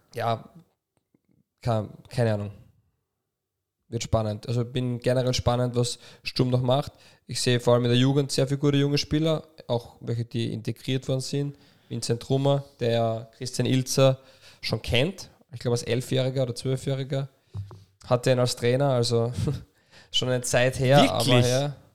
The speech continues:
Speaker 2: Sensationell.
Speaker 1: in Weiz. Ähm, wird man sehen. Ähm, auch Schabanaxia und andere Spieler, Geierhofer, sind hochgezogen worden. Und vor allem bei den Amateuren kommen viele nach. Vielleicht überrascht uns auch mit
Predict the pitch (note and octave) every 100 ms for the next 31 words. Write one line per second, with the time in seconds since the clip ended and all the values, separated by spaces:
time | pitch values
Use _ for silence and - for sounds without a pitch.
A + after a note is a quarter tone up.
0 | _ - B2 A2+ A#2 B2 C3+ - - -
1 | _ - - - - _ G#2 A#2+ A#2+ A#2+
2 | A#2+ A#2+ - C3+ C3 C3 - C#3 E3+ -
3 | - - - A2 G#2+ - A#2+ - - -
4 | - _ - B2 B2 C3 C#3+ - - C#3
5 | C3+ B2 B2+ C3+ C#3 - C#3 C3 C3 B2
6 | B2+ B2+ B2+ B2 B2 B2 A#2+ C3 B2 A#2+
7 | C3+ - A#2+ A#2+ A#2 A#2 - _ - A#2+
8 | - A#2 A#2 A#2+ A#2 A#2+ A#2 A#2 - A#2+
9 | A#2+ B2 B2+ A#2 B2 - - - - -
10 | B2 B2+ B2+ B2+ B2 A#2 - C#3 B2+ B2+
11 | B2 B2+ B2 - - -